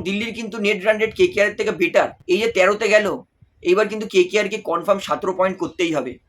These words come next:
কারণ এই মুহূর্তে আর মনে হচ্ছে না কেকেআর পনেরো পয়েন্টে কোয়ালিফাই করতে পারবে। কালকে যদি দিল্লি হারতো তাও একটা পনেরো পয়েন্টে চান্স ছিল ক্ষীণ, কিন্তু কালকে ড্র হয়ে দিল্লি যে তেরো পয়েন্টে চলে গেল, কেকেআর কিন্তু আর আমার মনে হয় না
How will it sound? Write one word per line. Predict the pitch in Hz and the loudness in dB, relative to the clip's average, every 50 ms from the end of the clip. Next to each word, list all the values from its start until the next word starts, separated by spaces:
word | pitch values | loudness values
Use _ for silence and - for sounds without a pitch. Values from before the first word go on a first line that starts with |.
| _ _ _ _ | _ _ _ _
কারণ | - 170 180 196 190 - - | -2 0 0 0 -2 -2 2
এই | 165 180 202 208 | 2 2 2 2
মুহূর্তে | 214 214 214 214 208 - 220 226 202 | -2 -4 -4 -4 -4 -2 2 4 4
আর | 202 196 190 180 | 4 2 0 -4
মনে | 180 196 202 | -4 -2 -4
হচ্ছে | 202 196 - 208 | -4 -4 -6 -6
না | 208 | -6
কেকেআর | 202 - 180 156 - - 190 190 - | -4 -2 -4 -2 2 0 0 0 0
পনেরো | 175 175 175 185 180 | -8 -4 -4 -4 0
পয়েন্টে | 180 185 185 175 190 180 | 0 -2 -2 -2 -2 -2
কোয়ালিফাই | - 151 156 - 180 170 | -2 -2 -2 -2 -6 -6
করতে | 175 156 - 175 | -6 -4 -2 -2
পারবে। | - 156 151 143 135 135 - - _ _ _ _ _ _ _ - | -2 -2 -4 -4 -6 -8 -10 -12 _ _ _ _ _ _ _ -4
কালকে | 147 165 180 180 214 | 0 0 0 0 0
যদি | 208 220 220 220 247 | -2 -4 -4 -4 -6
দিল্লি | 202 175 185 208 214 214 | -6 -4 -4 -2 0 0
হারতো | 180 190 190 190 226 | 2 0 0 0 2
তাও | 196 180 196 202 | 4 4 4 4
একটা | 202 214 208 | 2 0 -4
পনেরো | 190 190 196 190 | -4 -4 -4 0
পয়েন্টে | 185 190 202 190 202 | 0 0 0 0 -2
চান্স | - 180 170 190 185 - | -2 -2 -2 -2 -4 -6
ছিল | - 190 180 180 | -6 -2 -2 -2
ক্ষীণ, | 180 - 180 175 220 - - - - - - - - - - | -2 -2 -6 -6 -6 -8 -14 -18 -20 -20 -20 -20 -20 -14 -6
কিন্তু | - 185 190 220 | -6 -4 -4 -2
কালকে | - 202 170 180 180 208 220 | 0 2 2 2 2 0 0
ড্র | 175 156 185 180 190 202 | 0 2 4 6 6 6
হয়ে | 208 226 226 208 175 | 6 4 2 0 -2
দিল্লি | 185 185 185 208 | -4 -6 -4 -2
যে | 233 240 214 | -2 -2 0
তেরো | - 180 196 | 0 -2 0
পয়েন্টে | 185 208 208 208 196 202 | -2 -2 -4 -4 -4 -4
চলে | - 202 214 202 | -4 -4 -2 -2
গেল, | 208 185 185 - - - - _ _ _ _ _ _ _ _ _ _ - | -2 -2 -2 -6 -6 -10 -20 _ _ _ _ _ _ _ _ _ _ 0
কেকেআর | 190 185 185 208 220 214 - | 0 2 2 2 0 0 0
কিন্তু | 208 220 208 180 220 220 | -2 -4 -2 2 4 6
আর | 208 | 6
আমার | 202 202 208 208 | 6 6 4 2
মনে | 196 185 185 196 196 | 0 -2 0 2 2
হয় | 196 202 196 | 2 4 2
না | 202 | 2